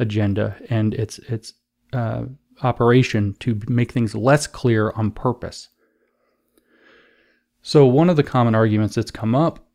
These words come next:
is a change of arithmetic base. Um, for example, if we switch over to base three, we can add two and two together, um, and, and it looks like the answer is eleven. It looks like it is written one one in base three.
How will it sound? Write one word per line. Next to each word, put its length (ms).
is 300
a 180
change 440
of 260
arithmetic 600
base. 500
Um, 420
for 180
example, 580
if 120
we 160
switch 320
over 160
to 80
base 340
three, 480
we 140
can 180
add 260
two 420
and 180
two 220
together, 420
um, 560
and, 260
and 120
it 60
looks 280
like 220
the 100
answer 280
is 100
eleven. 420
It 140
looks 240
like 180
it 100
is 220
written 280
one 260
one 260
in 220
base 260
three. 240